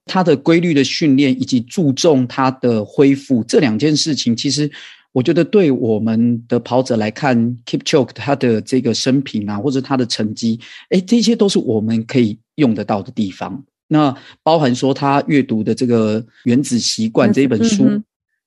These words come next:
Speaker 1: 告诉我们的就是每天只要改变一点点，那你只要日积月累，每天的改变那一点点，在一段时间之后就会成为一个很巨大的改变。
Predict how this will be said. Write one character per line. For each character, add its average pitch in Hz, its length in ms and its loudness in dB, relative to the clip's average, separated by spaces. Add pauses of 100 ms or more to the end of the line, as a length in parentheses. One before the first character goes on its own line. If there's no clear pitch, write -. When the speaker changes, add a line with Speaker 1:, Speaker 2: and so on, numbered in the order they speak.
(120)
Speaker 1:
告 170 140 4
诉 151 280 0
我 113 200 2
们 110 180 0
的 120 80 0
就 131 100 -6
是 160 120 -4
每 127 180 2
天 185 220 -2
只 139 120 -2
要 143 120 2
改 - 240 -4
变 180 240 -2
一 226 120 2
点 127 320 0
点， 117 220 -2 (380)
那 143 320 2 (340)
你 135 160 2
只 165 100 -2
要 170 100 4
日 196 200 2
积 175 240 -2
月 185 180 2
累， 113 240 -2 (140)
每 156 220 2
天 233 180 4
的 160 80 2
改 123 160 0
变 170 160 0
那 175 80 0
一 170 100 -2
点 147 220 0
点， 131 180 -2
在 - 220 -4 (140)
一 160 100 -4
段 170 260 2
时 - 220 -2
间 139 180 2
之 139 200 -2
后 143 160 -2
就 131 120 -8
会 143 160 0
成 120 220 -4
为 117 100 0
一 120 60 -6
个 117 100 -10
很 101 280 -8
巨 123 180 -2
大 113 180 -4
的 123 60 -14
改 123 300 -16
变。 107 200 -4